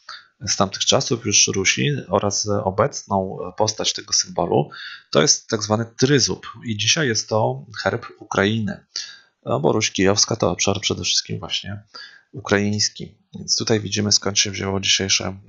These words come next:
e, dzisiejsze godło, e, Ukrainy. Jest to symbol, e, średniowieczny tamtych, e, ziem. E, oczywiście Ruś później została też, e,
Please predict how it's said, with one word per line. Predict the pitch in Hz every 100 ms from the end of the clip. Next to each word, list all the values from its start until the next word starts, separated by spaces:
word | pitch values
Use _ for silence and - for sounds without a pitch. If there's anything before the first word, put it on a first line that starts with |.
| 92
e, | 90 90 90 95
dzisiejsze | 95 - 95 -
godło, | 98 95 92 98 - - - - _ -
e, | 90 90 90 110
Ukrainy. | 107 110 104 107 95
Jest | 107 -
to | 101
symbol, | 98 92 95 95 101 90
e, |
średniowieczny | - 101 95 92 90 90 - - - - - _
tamtych, | 95 90 98 95 -
e, | 90 92 92
ziem. | 92 95 - _ - - - - - - _ -
E, | 101 92 95
oczywiście | 180 175 - 120
Ruś | 117
później | - 104 107
została | 101 - 95 101 101
też, | 104 92 -
e, | 98 95